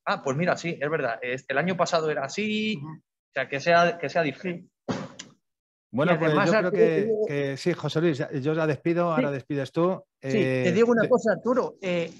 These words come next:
Speaker 2: los belenistas, eh, cada año desarrollamos un poco más la técnica, ¿no? No te creas que nos quedamos dormidos y parados, sino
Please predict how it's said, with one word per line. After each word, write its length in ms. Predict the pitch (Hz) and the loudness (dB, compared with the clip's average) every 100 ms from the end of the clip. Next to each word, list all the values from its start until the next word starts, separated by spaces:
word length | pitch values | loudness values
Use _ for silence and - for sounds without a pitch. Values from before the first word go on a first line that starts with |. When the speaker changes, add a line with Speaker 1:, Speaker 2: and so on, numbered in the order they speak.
| - | -10
Speaker 2:
los 200 | 175 175 | -2 0
belenistas, 800 | 165 170 233 240 202 233 269 - - _ - | 2 2 2 2 0 -2 -4 -12 -20 _ -6
eh, 160 | 180 147 | -4 0
cada 200 | 160 170 | 2 4
año 200 | 214 240 | 4 4
desarrollamos 720 | 254 240 226 220 214 214 214 | 4 4 2 4 4 2 0
un 100 | 190 | -2
poco 220 | 196 190 | -2 0
más 160 | 165 | -2
la 180 | 147 143 | -2 -2
técnica, 480 | 240 311 254 156 - | 0 2 0 -6 -8
¿no? 180 | 170 269 | -6 -4
No 160 | 247 233 | -4 -4
te 80 | 220 | -2
creas 180 | 240 | -2
que 80 | 226 | -2
nos 160 | 226 180 | -4 -4
quedamos 400 | 202 202 196 185 | -4 -4 -4 -4
dormidos 440 | 190 180 185 165 | -4 -4 -6 -6
y 40 | 180 | -4
parados, 440 | 165 254 320 247 | -2 -2 -2 -6
sino 360 | - 180 170 | -6 -4 -4